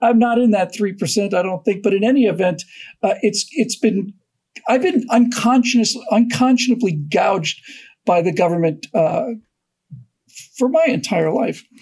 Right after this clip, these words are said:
And then the final thing, of course, is you've got terms like excessive, abnormal, uh,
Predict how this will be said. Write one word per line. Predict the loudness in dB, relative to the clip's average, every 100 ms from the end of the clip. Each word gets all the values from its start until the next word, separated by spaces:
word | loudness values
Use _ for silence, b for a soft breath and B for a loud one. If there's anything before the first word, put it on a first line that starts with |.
| B B B
And | 0
then | 4
the | 2
final | 2 0 0
thing, | -2 -2
of | -4
course, | -2 -2 0
is | 0 0 -2 -8 B B B
you've | -4
got | -2 -2
terms | 0 0
like | 0 -4 -4
excessive, | -10 -4 -2 0 0 2 2 2 0 -6 -14 b b -6
abnormal, | -4 -2 0 2 4 4 4 2 0 -2 -2 -6 B B _ -4
uh, | -2 0 -2 -6